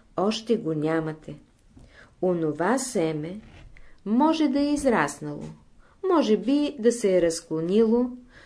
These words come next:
но крайната цел на това дърво е да цъфне, да завърже и да даде от този плод че онзи, който го е посадил, да бъде доволен.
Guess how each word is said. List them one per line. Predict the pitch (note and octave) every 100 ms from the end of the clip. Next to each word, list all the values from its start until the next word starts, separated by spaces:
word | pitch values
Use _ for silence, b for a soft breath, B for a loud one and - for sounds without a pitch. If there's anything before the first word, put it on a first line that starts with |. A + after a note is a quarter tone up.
| B
но | D#3+ E3
крайната | E3 E3 E3+ A#3 C#4 D4 D4
цел | - B3+ B3+
на | A3+ A3
това | F#3 F3 G3
дърво | G#3+ G#3 G3+ F3 F#3+ G3 A3 - -
е | F3
да | D#3 D#3
цъфне, | - - F#3+ G3 E3 D3 D3 - _ -
да | D#3+ F3+ F3
завърже | D3 D3 C3+ C#3+ D#3 E3 D#3+ G#3+ B3 - - b b b b
и | F#3 E3+
да | E3 E3
даде | D#3 D3+ A3
от | A#3 F3+ -
този | - F#3 A3 A3+ B3
плод | G3 E3 D#3+ D#3+ - _ _ b b b
че | - F#3 - -
онзи, | B3+ D4 C#4+ B3+
който | B3+ C4 C4+ B3
го | -
е | G#3 G3+
посадил, | F#3 F3+ F3+ E3+ A3+ B3+
да | - E3+
бъде | G3 G#3+ B3
доволен. | E3+ D#3 D3+ D#3 D3 D3 D3